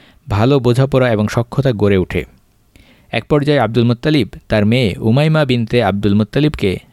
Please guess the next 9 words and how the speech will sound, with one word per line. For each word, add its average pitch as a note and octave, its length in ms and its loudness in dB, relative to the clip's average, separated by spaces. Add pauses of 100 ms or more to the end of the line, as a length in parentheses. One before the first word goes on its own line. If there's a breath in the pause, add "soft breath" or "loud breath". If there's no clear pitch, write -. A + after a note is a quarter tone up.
বিয়ে A#2+ 280 2
দেন B2+ 280 -2 (140)
জাহাশের A2+ 380 -2
সাথে। - 380 -6 (840 loud breath)
এই A#2 180 2
উমাইমা D#3+ 360 4
ছিলেন C#3+ 300 -2
রাসূলের A#2 440 0
ফুপু। F#2 360 -6